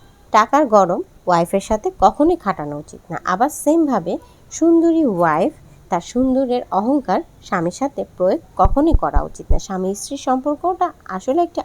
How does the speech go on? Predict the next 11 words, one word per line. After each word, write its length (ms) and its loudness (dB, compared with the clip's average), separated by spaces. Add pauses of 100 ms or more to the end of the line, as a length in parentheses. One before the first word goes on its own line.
আলাদা, 440 -2
অ, 180 -4 (460)
ডিপার্টমেন্ট। 520 -6
সে 180 -4
ডিপার্টমেন্টে 640 -2
শুধু 360 -6
স্বচ্ছতা 800 -6
আর 120 -8
স্যাক্রিফাইস 720 -4
আর 240 0 (580)
একদম 560 0